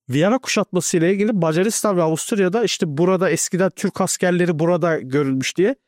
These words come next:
Türk asker hayaletlerinin sefer zamanlarında görüldüğüne dair hikayeler var, rivayetler var. Ben bazılarını aktaracağım şimdi şeyden, bizim Emre Aydın'ın kitabından ve şey de çok enteresan bak Berkay.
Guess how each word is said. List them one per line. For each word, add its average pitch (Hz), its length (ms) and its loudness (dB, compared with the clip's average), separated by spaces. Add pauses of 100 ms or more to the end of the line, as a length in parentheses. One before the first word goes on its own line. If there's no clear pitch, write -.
(420)
Türk 226 240 -2
asker 220 300 0
hayaletlerinin 208 640 2
sefer 226 380 0
zamanlarında 185 640 0
görüldüğüne 180 580 2
dair 190 180 2
hikayeler 175 540 0
var, 139 200 2
rivayetler 147 380 0
var. 185 180 2
Ben 160 200 0
bazılarını 170 440 0
aktaracağım 160 460 0
şimdi 123 360 -4 (300)
şeyden, 131 420 0 (300)
bizim 127 200 0
Emre 135 160 2
Aydın'ın 127 280 0
kitabından 180 460 -2
ve 240 140 0 (400)
şey 226 260 0
de 247 80 0
çok 175 200 0
enteresan 143 540 0
bak - 280 -6 (220)
Berkay. 147 380 0